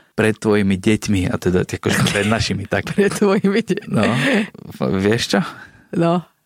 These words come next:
Speaker 1: Nepamätáš si? Čo si spravila po ceste?
Speaker 2: Nie, pripo-, no to mi nehovor, nechcem sa tomu venovať.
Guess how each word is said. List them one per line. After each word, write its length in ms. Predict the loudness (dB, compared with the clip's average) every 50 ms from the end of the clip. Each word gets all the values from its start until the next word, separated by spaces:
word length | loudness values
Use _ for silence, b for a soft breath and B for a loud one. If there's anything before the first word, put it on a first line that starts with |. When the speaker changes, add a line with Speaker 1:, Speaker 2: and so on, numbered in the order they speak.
| _
Speaker 1:
Nepamätáš 480 | _ -2 0 2 2 2 2 2 0 0
si? 140 | 0 0 0 -2 -2 _ _ _ _ _ _ _ _ _ _ _ _ _ _
Čo 160 | -4 -4 -2
si 120 | 0 0
spravila 460 | 0 0 0 0 0 2 2 2 0 0
po 160 | -2 -4 -4
ceste? 400 | -4 -4 -6 -6 -6 -6 -2 0
Speaker 2:
Nie, 400 | 2 2 2 2 2 2 0 0
pripo-, 420 | 0 0 -2 0 0 0 0 0
no 320 | 0 2 2 2 2 2 0
to 160 | 0 0 0
mi 140 | 2 2 2
nehovor, 800 | 4 4 4 4 2 2 2 2 2 2 2 2 0 0 2 2
nechcem 400 | 2 2 2 0 0 -2 -2 0
sa 140 | 0 -2
tomu 260 | -2 0 0 0 2 0
venovať. 580 | 0 0 0 0 0 0 -2 -2 -4 -6 -12